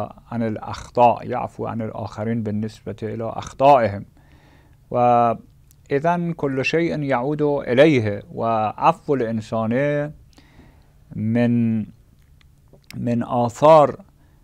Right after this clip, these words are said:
ومن نتائج عفو الله سب-، ورحمته سبحانه،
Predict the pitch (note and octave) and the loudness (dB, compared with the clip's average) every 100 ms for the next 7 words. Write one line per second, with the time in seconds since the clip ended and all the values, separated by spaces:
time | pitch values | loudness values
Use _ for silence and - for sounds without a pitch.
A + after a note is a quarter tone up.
0 | _ _ - A2 A2+ A2+ A2 A2 C3+ C#3+ | _ _ -6 -2 0 0 -2 2 4 6
1 | - A#2 G2+ - - _ - - _ _ | 4 0 -2 -6 -20 _ -20 -20 _ _
2 | _ - G#2+ - G#2+ G#2+ B2 C3+ B2+ - | _ -8 -8 -6 -6 0 4 4 2 -6
3 | A2 G#2+ A2+ G#2+ - C3+ - B2 A2+ - | -10 -8 -6 -6 -6 -12 -8 -6 -6 -8
4 | G2 - B2 A#2+ G#2 | -14 -4 -2 -2 -4